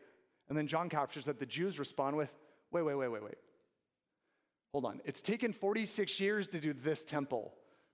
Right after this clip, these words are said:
We know this temple better than anybody else. We know the old routine. We know why we built it. We know how it's built.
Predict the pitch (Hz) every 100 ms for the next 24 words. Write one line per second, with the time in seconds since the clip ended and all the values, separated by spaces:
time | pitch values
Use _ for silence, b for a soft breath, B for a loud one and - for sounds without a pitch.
0 | b _ 165 233 262 214 190 202 202 -
1 | 208 214 165 156 170 175 170 165 175 170
2 | 175 196 170 - 185 233 240 196 180 165
3 | 160 156 156 156 175 226 214 156 147 180
4 | 214 165 156 185 196 175 170 165 139 196
5 | 214 - 151 135 196